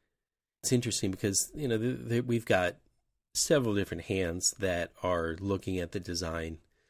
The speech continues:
involved with this. Then we've got project managers and we've got project architects and, and everybody from every different level is, is involved with this, and everybody wants to and is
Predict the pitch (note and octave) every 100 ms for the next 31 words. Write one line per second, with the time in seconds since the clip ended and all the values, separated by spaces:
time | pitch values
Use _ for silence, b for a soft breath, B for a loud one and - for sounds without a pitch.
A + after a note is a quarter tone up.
0 | _ G#2 F#2 F2 E2+ E2+ E2+ - E2+ E2+
1 | - F#2 F#2 F2+ - F2 F2+ - F2+ E2+
2 | G2 B2+ A#2+ A2+ A#2 A2+ F#2+ F#2+ - -
3 | E2+ F2+ C3 A#2 - A#2 A2 G#2+ - E2+
4 | B B B B B B B A#2 A2+ B2
5 | C3 A#2+ G#2+ G2+ - G2 G#2 A2 G#2+ A2
6 | F2 F2+ F#2 F2 E2+ - F2+ F#2 - -
7 | F2+ F2+ F2 C#3 C3 G2+ F#2+ F#2 C3 D3+
8 | D#3+ C#3 A#2 G#2+ - - _ G#2 G#2 -
9 | - G2 G2 - G2 F#2+